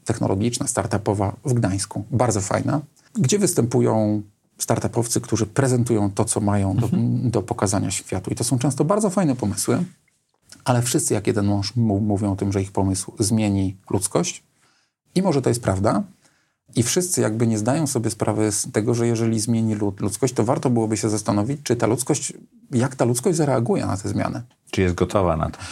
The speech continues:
Speaker 1: Czy jest gotowa, to jest inna sprawa. Jest pytanie, czy my im op-, opowiedzieliśmy, jak ma być gotowa. Posługując się taką ikoną, czyli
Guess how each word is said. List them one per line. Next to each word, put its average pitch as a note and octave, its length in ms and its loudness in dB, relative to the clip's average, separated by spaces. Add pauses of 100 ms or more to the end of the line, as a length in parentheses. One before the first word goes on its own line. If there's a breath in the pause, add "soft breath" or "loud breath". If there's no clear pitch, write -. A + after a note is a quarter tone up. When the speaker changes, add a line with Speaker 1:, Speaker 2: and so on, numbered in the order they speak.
(340 loud breath)
Speaker 1:
Czy - 120 0
jest F#3 120 4
gotowa, - 240 2
to G3 60 2
jest F#3 140 0
inna F#3 160 2
sprawa. - 280 0
Jest G#2 160 -2
pytanie, D3 300 0
czy D#3 120 -2
my D3 80 2
im D3 100 0
op-, C#3 160 -2 (200)
opowiedzieliśmy, C3 720 0
jak - 160 -8
ma F#2+ 100 0
być F#2+ 180 -2
gotowa. - 400 -4 (580 soft breath)
Posługując B2+ 500 2
się A2+ 100 -2
taką A#2+ 480 0 (200)
ikoną, A2+ 680 0 (200)
czyli G#2+ 640 2